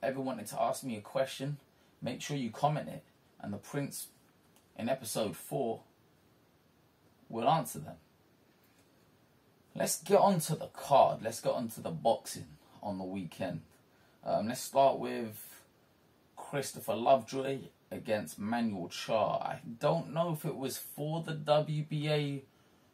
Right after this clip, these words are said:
regular heavyweight title, because when I watched the fight, I didn't see the referee with the all-important badges on the chest area.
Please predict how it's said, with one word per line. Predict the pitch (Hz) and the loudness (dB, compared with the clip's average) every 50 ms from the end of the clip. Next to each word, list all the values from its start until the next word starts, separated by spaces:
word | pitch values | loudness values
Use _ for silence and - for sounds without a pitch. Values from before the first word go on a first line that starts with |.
| _ _ _ - - | _ _ _ -18 -12
regular | - - 117 135 147 139 131 147 139 147 143 - - _ _ _ _ _ - - - | -6 0 2 4 4 2 2 -2 -2 -2 -2 -4 -6 _ _ _ _ _ -20 -20 -18
heavyweight | - - - 156 156 156 147 160 165 160 - | -12 -6 -4 -2 0 0 2 0 0 -2 0
title, | - 165 170 170 165 175 175 175 165 - _ - | 6 8 8 10 10 8 4 0 -2 -6 _ -10
because | 127 117 - - 117 113 113 113 - - _ _ _ _ _ _ _ - | -10 -8 -4 -4 -4 -4 -4 -6 -10 -14 _ _ _ _ _ _ _ -4
when | 120 117 131 | -2 0 2
I | 123 | 2
watched | 123 135 - - - | 2 2 2 0 -2
the | - 117 | -8 -8
fight, | - - 135 131 127 156 151 - - | -2 2 2 2 2 2 -2 -6 -6
I | - 98 | -4 -4
didn't | 101 107 113 120 104 | -2 -2 -2 -2 -4
see | - - 127 113 | -4 -6 -4 -4
the | 104 113 | -2 0
referee | 110 110 113 - - - 123 123 123 117 | 2 2 2 2 0 -4 -6 -4 -2 -2
with | 107 104 104 95 | -4 -4 -6 -4
the | 107 113 | -2 -2
all-important | 117 120 113 107 104 101 - - - - 123 82 76 78 | 0 0 -2 -2 -4 -6 -8 -8 -6 -6 -6 -8 -6 2
badges | - 113 113 117 - 143 143 143 143 147 - - - - - - - _ _ - | 4 6 6 6 4 -2 -6 -6 -6 -8 -10 -12 -14 -16 -18 -20 -20 _ _ -6
on | 98 104 104 98 | -4 -4 -4 -4
the | 98 107 104 101 98 - - _ _ _ _ _ _ _ _ _ _ _ _ | -6 -6 -6 -6 -8 -10 -14 _ _ _ _ _ _ _ _ _ _ _ _
chest | - - - - - - - - - - - - - | -14 -10 -6 -6 -6 -6 -6 -10 -12 -14 -10 -4 0
area. | 113 117 123 120 123 123 123 127 - 131 | 0 2 2 0 0 -2 -2 -4 -6 -8